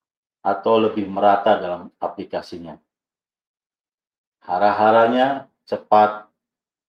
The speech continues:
akan tersedia. Oke, terima kasih.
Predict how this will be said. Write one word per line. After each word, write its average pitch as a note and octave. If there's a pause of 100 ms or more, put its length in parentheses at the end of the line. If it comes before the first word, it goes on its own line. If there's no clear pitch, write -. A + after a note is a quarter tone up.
(1000)
akan -
tersedia. - (2250)
Oke, C#3
terima A2+
kasih. D3+